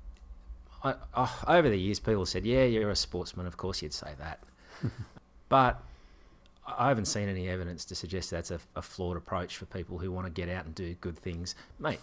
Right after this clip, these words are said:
and forget doing good things, just go paddling, you know, go paddling well in, in the ocean, 'cause it's not a very forgiving place, um, but it is a hell of a playground.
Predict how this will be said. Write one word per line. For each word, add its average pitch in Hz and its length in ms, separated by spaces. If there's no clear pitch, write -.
and 101 120
forget 117 320
doing 85 200
good 87 140
things, 80 320
just - 280
go 113 160
paddling, 131 400
you 123 80
know, 110 180
go 120 180
paddling 113 420
well 113 260
in, 101 240
in 107 140
the 101 160
ocean, 101 400
'cause 101 140
it's - 160
not 143 120
a 101 40
very 92 200
forgiving 82 440
place, - 580
um, 90 260
but 107 140
it 95 120
is 98 140
a 78 100
hell 101 200
of 87 60
a 90 60
playground. 85 680